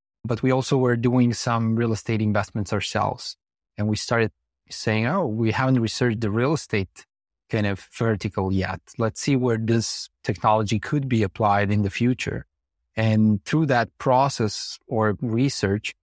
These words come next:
we found a, um, a recipe for how to legally transfer value from a single real estate asset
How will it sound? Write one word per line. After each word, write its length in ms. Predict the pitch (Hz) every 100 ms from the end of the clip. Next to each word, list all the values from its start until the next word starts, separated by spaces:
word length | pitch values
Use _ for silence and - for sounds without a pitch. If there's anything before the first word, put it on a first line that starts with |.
| _ _ _ -
we 100 | 107
found 560 | - 117 113 113 113
a, 460 | 107 104 101 104 - 110
um, 320 | 101 98 98 -
a 160 | 110
recipe 720 | 107 139 - 131 - 101 101 - _ _ _ _
for 320 | - 113 113 107
how 180 | - 123
to 160 | - 120
legally 640 | 120 131 135 127 120 113
transfer 540 | - - 117 113 -
value 500 | 104 107 110 110 98 104 _ _ _ _
from 200 | 117 110
a 60 |
single 420 | 98 127 117 117 107
real 200 | 110 107
estate 280 | - 104
asset 380 | 110 113 - 101